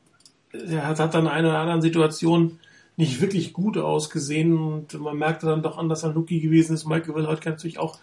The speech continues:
äh, kein vollwertiger Ersatz sein. Das ist eine besondere Situation, glaub ich, die, die du als Team ausgesetzt bist.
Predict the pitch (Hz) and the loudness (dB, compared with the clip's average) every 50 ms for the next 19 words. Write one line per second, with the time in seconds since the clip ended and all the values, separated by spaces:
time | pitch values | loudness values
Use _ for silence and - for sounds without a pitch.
0 | _ - - - - _ _ _ _ _ 165 156 151 147 151 160 165 160 156 - | _ -20 -20 -20 -20 _ _ _ _ _ -2 -2 0 0 -2 -4 -4 -6 -8 -10
1 | - - 160 160 165 165 160 160 170 165 160 165 160 156 165 170 160 165 156 151 | -6 -2 2 2 2 2 2 2 2 2 2 2 0 2 0 0 0 0 -2 -4
2 | - 151 156 156 - - 170 156 156 151 156 156 - - _ _ _ _ _ _ | -4 -6 -6 -6 -4 -4 -2 0 2 0 0 -2 -4 -10 _ _ _ _ _ _
3 | _ _ _ _ _ _ - 175 160 156 - - - - - 202 185 - - - | _ _ _ _ _ _ -4 -2 -2 0 -2 -4 -6 -6 -8 -6 -4 -4 -2 -2
4 | - - - - - - _ _ _ - - _ _ _ _ _ _ - _ _ | -2 -2 -4 -6 -8 -12 _ _ _ -20 -20 _ _ _ _ _ _ -20 _ _
5 | _ _ _ _ _ _ _ _ _ _ _ _ _ _ _ _ 165 165 175 170 | _ _ _ _ _ _ _ _ _ _ _ _ _ _ _ _ -2 0 0 2
6 | 165 165 160 165 - - - 175 160 147 135 156 185 226 226 196 156 156 147 156 | 0 0 -2 -6 -8 -8 -6 -6 -4 0 2 2 2 4 4 4 4 4 2 2
7 | 156 156 160 151 151 151 - 151 147 165 160 156 147 143 147 147 143 - 165 160 | 0 0 2 0 0 -2 -4 -6 -6 -6 -6 -6 -6 -6 -8 -8 -10 -8 -6 -4
8 | 160 156 160 160 151 143 151 151 151 156 156 - - - 175 170 170 170 165 - | -4 -4 -4 -6 -8 -6 -6 -4 -4 -6 -8 -12 -10 -6 -4 -2 -2 -2 -4 -6
9 | - 185 170 - - 180 165 175 170 170 - - 185 165 - - - | -8 -8 -8 -6 -4 -4 -4 -4 -4 -6 -6 -6 -6 -6 -6 -10 -14